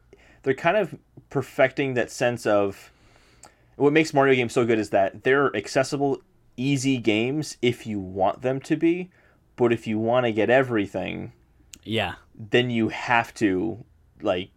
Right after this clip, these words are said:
Speaker 1: really do some tough, uh, tough shit. So it's really solid from beginning to end. Everything I played, I really enjoyed. I can't wait to play it.
Speaker 2: Yeah, I have a feeling this is gonna be a game I'm gonna be playing for months. Just,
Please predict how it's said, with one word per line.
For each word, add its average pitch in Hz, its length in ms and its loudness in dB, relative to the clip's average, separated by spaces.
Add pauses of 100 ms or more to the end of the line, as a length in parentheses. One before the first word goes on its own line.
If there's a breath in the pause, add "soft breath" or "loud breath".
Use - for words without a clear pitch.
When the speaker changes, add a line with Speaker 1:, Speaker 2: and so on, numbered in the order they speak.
Speaker 1:
really 120 400 2
do 110 160 0
some 101 180 -8
tough, - 420 -4
uh, 92 140 -2
tough 95 240 0
shit. 98 300 -6
So 107 280 2 (360 loud breath)
it's - 420 2
really 123 300 4
solid 90 460 2
from 104 120 -10
beginning 95 320 -6
to 85 80 -2
end. 92 180 -6
Everything 104 320 -2
I 92 60 -4
played, 90 220 -4
I 87 40 -4
really 90 300 -4
enjoyed. 90 460 -4 (280 soft breath)
I 101 120 0
can't 101 220 -2
wait 101 180 2
to 101 60 -6
play 101 260 0
it. - 160 -4 (320)
Speaker 2:
Yeah, 107 140 -2
I - 40 2
have 127 80 2
a 139 60 -2
feeling 135 240 0
this 110 120 -2
is 117 60 -8
gonna 113 100 0
be 107 100 2
a 101 60 2
game 98 180 -2
I'm 98 80 -2
gonna 98 140 -4
be 95 100 -6
playing 95 640 -2
for 98 160 -6
months. 95 760 -6
Just, - 360 -10